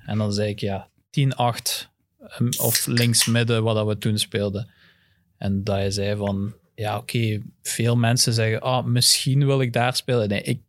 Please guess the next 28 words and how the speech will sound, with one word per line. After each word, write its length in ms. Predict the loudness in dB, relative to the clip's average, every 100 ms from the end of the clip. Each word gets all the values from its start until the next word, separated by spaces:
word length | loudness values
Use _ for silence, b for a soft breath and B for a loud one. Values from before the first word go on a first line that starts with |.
| -14 -6
ik 180 | -4
wist 340 | 0 2 2 2
ongeveer 540 | 2 2 2 2 2
van, 320 | 2 2 0 -2
ik 260 | -4 -2
weet 380 | 0 2 2 0
waar 360 | -2 0 2 0
ik 320 | -2 -6 -12 b b b _
uiteindelijk 640 | -2 0 2 2 2 0 0
wel 220 | 0 2
zal 200 | 2 2
belanden. 500 | 2 2 2 0 -4 B B B B B B
En, 440 | -4 0 2 2 2
ehm, 560 | 2 2 2 2 0 -2 -10 _ _ _ _ -12
ja, 360 | -6 -2 0
ik 180 | -2 -4
denk 240 | -6 -6
gewoon, 460 | -6 -2 0 0 -2 -10 _
dat 320 | -6 -2 0 2
jaar 300 | 2 4 4
met 160 | 2
Verkouteren, 720 | 0 0 0 0 0 0 0 0
dat 160 | 0
draaide 340 | 2 2 2 0
gewoon 240 | 0 -2
perfect. 580 | -6 -4 -4 -4 -12 -18 _ _ _ _
Goed 200 | 0 0
begonnen. 680 | 0 2 2 2 0 -2